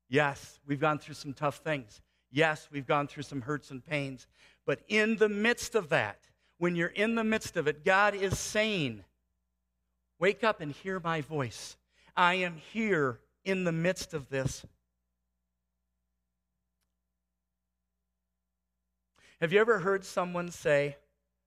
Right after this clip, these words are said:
"Why does it take a tragedy to get our attention?" We've had a tragedy in our family. A young lady that worshiped am-, among you for years,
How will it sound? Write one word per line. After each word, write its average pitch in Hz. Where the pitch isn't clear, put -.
"Why 143
does 165
it -
take 175
a 165
tragedy 151
to -
get 135
our 131
attention?" 135
We've 151
had 165
a 147
tragedy 156
in 151
our 156
family. 160
A 117
young 151
lady 160
that 147
worshiped 175
am-, 165
among 151
you 165
for 151
years, 165